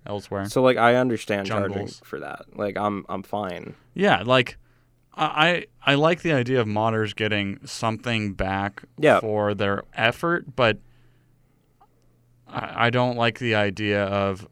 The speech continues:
Speaker 1: "Oh, here's this really cool," like, they took, when they did it, um, I think of last spring or whenever it was, um, they took the idea of, they took, like, some of the most popular mods, and they were like, "Oh, if you want,"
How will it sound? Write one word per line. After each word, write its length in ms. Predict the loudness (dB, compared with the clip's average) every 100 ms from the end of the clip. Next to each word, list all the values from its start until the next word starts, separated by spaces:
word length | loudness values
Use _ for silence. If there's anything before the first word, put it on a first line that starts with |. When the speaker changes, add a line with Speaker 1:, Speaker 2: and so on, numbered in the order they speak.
| 2
Speaker 1:
"Oh, 220 | 4 4
here's 240 | 2 -4
this 200 | -4 -8
really 240 | -6 -6 -6
cool," 260 | -8 -8
like, 220 | -2 -2 0
they 120 | -2
took, 340 | 0 0 0 -8 -14
when 140 | -4 -2
they 100 | -2
did 200 | 0 2
it, 200 | 2 0 -8 -14 -20 -20 -20 -8
um, 520 | -2 0 -2 -4 -8 -14 -18
I 60 |
think 180 | -14 -12
of 200 | -12 -16 _ -10
last 240 | -8 -8
spring 280 | -8 -8 -8
or 60 | -8
whenever 260 | -8 -8
it 60 | -12
was, 180 | -14 -16 _ _ -20 -20 -4
um, 520 | 4 6 6 2 -4 -10 _ -20 -20 -20 _ -10
they 160 | -8
took 300 | -6 -4 -4
the 140 | -2 0
idea 360 | 0 2 2
of, 340 | 0 -2 -10 -20 -12
they 120 | -6
took, 220 | -6 -6 -6
like, 140 | -4
some 160 | -2 0
of 40 |
the 60 | 2
most 240 | 0 -2
popular 880 | -4 2 2 2 -2 0 0 -2 -6 _ _ _ _ -10
mods, 800 | -2 0 2 0 0 -2 -10 -18 _ -8
and 120 | -2
they 60 |
were 120 | 0 0
like, 240 | -2 -4 -2
"Oh, 280 | 2 4 2
if 120 | -2
you 160 | -8
want," 320 | -4 0 0